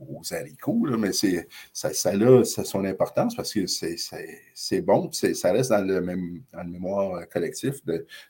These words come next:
de notre communauté, le maïs. Et ça fait partie aussi de toutes nos cérémonies, nos, nos façons de faire. Puis le, le,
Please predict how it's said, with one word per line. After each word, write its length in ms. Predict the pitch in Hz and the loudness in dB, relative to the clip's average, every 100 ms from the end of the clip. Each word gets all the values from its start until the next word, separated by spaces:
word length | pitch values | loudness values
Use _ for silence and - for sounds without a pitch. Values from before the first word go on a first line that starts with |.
| - | -8
de 40 | |
notre 160 | 90 - | -8 -4
communauté, 540 | 90 90 87 80 - | -2 -2 -4 -4 0
le 160 | 131 95 | 0 0
maïs. 460 | 82 90 104 - - - - - - | -2 -4 -4 -8 -12 -16 -16 -18 -6
Et 140 | 80 87 | -2 0
ça 140 | 90 | 2
fait 140 | 98 95 | 4 4
partie 300 | 85 - 101 | 2 0 -2
aussi 160 | - | -4
de 60 | - | -8
toutes 180 | 98 92 | -8 -6
nos 140 | 82 | -4
cérémonies, 800 | - 104 92 90 80 90 107 107 | 2 4 4 0 -2 0 2 2
nos, 180 | 87 82 | 0 -4
nos 160 | 85 | -8
façons 440 | 85 87 - 95 - | -10 -8 -4 -4 -4
de 60 | |
faire. 420 | - 95 104 101 - | 0 4 4 2 0
Puis 120 | 90 | -2
le, 120 | 85 | 0
le, 340 | 82 82 78 | -2 -2 -8